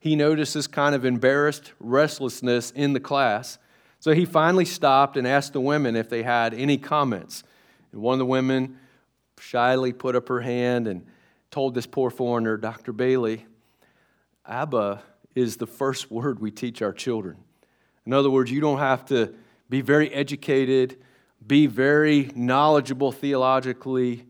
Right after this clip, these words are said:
Just talk to your daddy. And that's what Jesus was doing here. And so in this very most important prayer, he's referencing his daddy, and he's teaching us to, to come to God very personally, humbly,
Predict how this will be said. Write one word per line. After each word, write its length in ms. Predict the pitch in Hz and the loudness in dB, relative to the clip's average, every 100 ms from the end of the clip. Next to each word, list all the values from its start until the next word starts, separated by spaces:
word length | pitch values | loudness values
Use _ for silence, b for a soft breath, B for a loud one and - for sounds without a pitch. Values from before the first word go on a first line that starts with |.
| b b - | b b -16
Just 240 | 143 - | -14 -10
talk 300 | - 139 - | -6 -6 -6
to 100 | 139 | -8
your 160 | 113 101 | -6 -6
daddy. 380 | 98 98 87 | -6 -6 -10
And 560 | 82 _ _ _ _ _ | -16 _ _ _ _ _
that's 180 | 151 160 | -12 -4
what 120 | 180 | -2
Jesus 460 | 143 180 - 123 123 | 0 -2 -2 -8 -8
was 160 | 113 | -10
doing 300 | 117 131 127 | -4 -2 -2
here. 380 | 120 143 147 117 | -4 -4 -2 -2
And 120 | 110 | -4
so 220 | - 131 | -4 -4
in 80 | 123 | -2
this 140 | 139 127 | -2 -2
very 340 | 120 156 156 | 0 2 2
most 320 | 139 147 143 | 2 0 -2
important 400 | 135 - 143 127 | -8 -4 -4 -4
prayer, 560 | - 143 147 139 117 113 b b b - | -6 -4 -2 0 -2 -6 b b b -6
he's 400 | 156 143 - - _ | -4 -2 -6 -12 _
referencing 760 | - 143 160 160 123 - 131 113 | -2 0 2 -2 -4 -2 -2 -2
his 180 | 127 120 | -4 -6
daddy, 420 | 120 135 135 127 | -4 -2 0 0
and 80 | 117 | -2
he's 200 | 127 135 | -4 -6
teaching 420 | - 180 151 135 | -6 -6 -6 -4
us 340 | 139 156 120 | -4 -4 -8
to, 400 | - 135 120 113 B B B _ | -6 -2 0 0 B B B _
to 100 | 147 | -12
come 320 | 139 - 180 | -10 -8 -6
to 80 | 160 | -6
God 540 | 123 135 131 120 104 - | -4 0 2 2 0 -4
very 240 | 120 147 160 | -4 -2 -2
personally, 760 | - - 147 143 - 120 101 - b b b | -8 -6 -4 -4 -4 -4 -6 -10 b b b
humbly, 560 | 151 214 202 123 120 | 0 2 2 0 -2